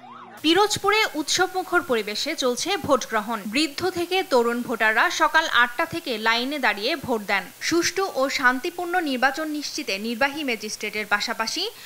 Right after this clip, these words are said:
নিরাপত্তা দেয় র্যাব, পুলিশ, আনসার ও বিজিবি সদস্যরা। গাজীপুরের কালিয়াকোট ও শ্রীপুর উপজেলায় শান্তিপূর্ণ পরিবেশে চলে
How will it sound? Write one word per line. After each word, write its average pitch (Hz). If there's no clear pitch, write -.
নিরাপত্তা 349
দেয় 269
র্যাব, 233
পুলিশ, 302
আনসার 262
ও 254
বিজিবি 262
সদস্যরা। 208
গাজীপুরের 370
কালিয়াকোট 381
ও 285
শ্রীপুর 320
উপজেলায় 370
শান্তিপূর্ণ 359
পরিবেশে 254
চলে 247